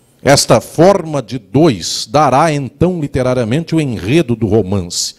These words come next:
Só pode existir em tempos modernos. Não há antes disso. Observemos nós toda a narrativa do amor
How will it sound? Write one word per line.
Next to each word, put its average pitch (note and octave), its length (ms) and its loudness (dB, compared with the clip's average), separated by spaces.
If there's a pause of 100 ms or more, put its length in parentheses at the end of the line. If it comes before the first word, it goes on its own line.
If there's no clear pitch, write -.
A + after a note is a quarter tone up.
(160)
Só - 200 2
pode F#3 400 0
existir A#2+ 420 -4
em F3+ 100 -6
tempos C3+ 280 -4
modernos. - 720 -6
Não C#3+ 220 2
há C#3+ 200 6 (240)
antes A2 320 -8
disso. - 440 -10 (720)
Observemos C#3 580 2
nós C#3 260 0
toda G3 320 0
a F3 40 -2
narrativa C3+ 720 -2 (280)
do A2+ 160 2
amor B2+ 720 2